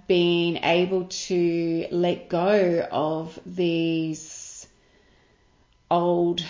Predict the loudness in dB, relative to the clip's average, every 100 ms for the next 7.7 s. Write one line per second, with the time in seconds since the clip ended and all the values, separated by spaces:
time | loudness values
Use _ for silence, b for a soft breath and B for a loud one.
0 | B -8 2 4 4 0 -6 -8 -8 -4
1 | -2 0 -2 -2 -4 -6 -6 0 4 4
2 | 2 2 2 0 -2 -8 -4 0 0 -2
3 | -2 0 2 0 -4 -2 2 4 4 2
4 | 0 2 0 0 -4 -4 -4 -4 -2 -2
5 | -2 -2 -2 -2 -4 -6 -8 -4 -2 -2
6 | -2 -4 -10 -6 -4 -2 0 -2 -4 -2
7 | 0 2 2 0 -4 -12